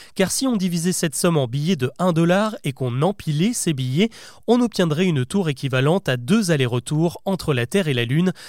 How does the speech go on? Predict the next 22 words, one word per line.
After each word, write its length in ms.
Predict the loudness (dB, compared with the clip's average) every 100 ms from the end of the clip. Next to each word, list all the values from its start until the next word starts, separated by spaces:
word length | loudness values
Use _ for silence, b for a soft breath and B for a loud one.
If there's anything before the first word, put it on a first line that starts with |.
| B
ça 220 | -6 2 2
vous 120 | 2
donne 220 | 0 2
une 160 | 0 0
petite 400 | -2 0 -4 -4
idée. 280 | -4 -6 -6 _ B B B B 0
Alors, 380 | 2 4 2 -2
où 140 | -2 0
est-ce 120 | 0
qu'on 140 | 0
les 120 | 0
trouve, 260 | -2 -4 -6
ces 180 | -4 -4
milliardaires ? 680 | 0 0 0 -2 -6 -8 -16 -8
D'instinct, 400 | -4 -4 0 2
on 140 | 2
dirait 320 | -2 -4 -4
tout 160 | -6 -6
de 40 |
suite 320 | -4 -4 -4 -6
aux 100 | -4
États-Unis, 680 | -4 0 0 2 2 2